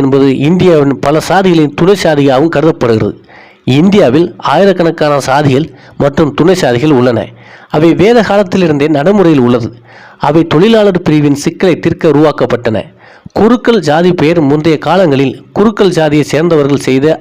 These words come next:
அல்லது செய்த வேலையின் வகையை குறிக்கலாம். இந்தியாவில் உள்ள பல கடைசி பெயர்கள் அந்த நபர் முதலில் சேர்ந்த இடத்தை குறிக்கின்றன. அனைத்து சாதிகளின் துணை சாதிகளும் முதன்மையாக நான்கு வகையாக பிரிக்கப்பட்டுள்ளது. பிராமணர்கள், கற்றவர்கள்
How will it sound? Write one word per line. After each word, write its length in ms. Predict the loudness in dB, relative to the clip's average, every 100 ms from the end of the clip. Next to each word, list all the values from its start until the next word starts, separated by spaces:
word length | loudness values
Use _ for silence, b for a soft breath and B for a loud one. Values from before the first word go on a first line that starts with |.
| -2
அல்லது 200 | 0 0 0
செய்த 200 | 0 2 2
வேலையின் 280 | 2 2 0
வகையை 260 | 0 -2
குறிக்கலாம். 480 | 0 -2 -2 -4 -6 -14 B B B B -2
இந்தியாவில் 480 | 0 2 2 2 2 4
உள்ள 120 | 2 0 B B B B
பல 200 | -2 0
கடைசி 400 | -2 -2 -2 -2 0
பெயர்கள் 320 | 2 2 2 -2 -4 -4
அந்த 160 | -2 0
நபர் 240 | 0 0 0 0
முதலில் 360 | 0 2 0 0
சேர்ந்த 240 | -2 0
இடத்தை 280 | -2 -2 -6
குறிக்கின்றன. 520 | -4 -4 -2 -2 -2 -2 -6 B B B B -6 -2
அனைத்து 300 | -2 -2 -4 -2
சாதிகளின் 500 | 0 2 2 0 -2 -6 -16 -6
துணை 180 | -2 0 0
சாதிகளும் 460 | -2 0 0 -2 -4 B B -2
முதன்மையாக 520 | 0 2 2 2 0 0
நான்கு 240 | 0 0 0
வகையாக 340 | 0 0 -2 -2
பிரிக்கப்பட்டுள்ளது. 680 | -2 -2 -2 -2 0 -2 -2 -10 B B B B B B -4
பிராமணர்கள், 600 | -2 0 2 0 0 -2 -6 B B B -6
கற்றவர்கள் 600 | -6 -2 0 0 0 -2